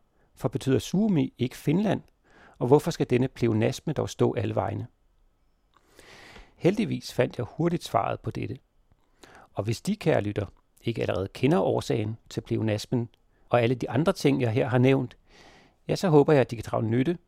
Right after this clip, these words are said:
af nogle af disse etnologiske perspektiver på vores nordiske broderfolk, som jeg vil præsentere i denne lille programserie. Det bliver selvsagt ikke et fyldestgørende panorama af Finlands historie i det tyvende århundrede,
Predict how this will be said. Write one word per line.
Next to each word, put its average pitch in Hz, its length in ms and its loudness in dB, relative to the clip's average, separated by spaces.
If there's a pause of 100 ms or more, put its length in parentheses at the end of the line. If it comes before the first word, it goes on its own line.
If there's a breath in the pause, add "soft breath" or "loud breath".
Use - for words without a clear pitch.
(120)
af 117 80 -2
nogle 113 300 -2
af 104 80 -6
disse - 340 -10
etnologiske 127 640 -2
perspektiver 147 920 -4
på - 120 -8
vores 127 240 -2
nordiske 110 400 -4
broderfolk, 143 680 0 (440 soft breath)
som 135 200 -4
jeg 139 100 0
vil 127 80 2
præsentere 113 760 -4
i - 60 -8
denne 110 260 -2
lille 107 180 -6
programserie. 110 800 -8 (1700 loud breath)
Det 123 80 -6
bliver 190 140 6
selvsagt 156 360 2 (100)
ikke 147 200 0
et 127 80 0
fyldestgørende 117 680 -2
panorama 117 640 -2 (160)
af - 100 -6
Finlands 120 400 0
historie 120 440 2
i - 60 -12
det 113 120 -6
tyvende 127 340 0
århundrede, 120 500 2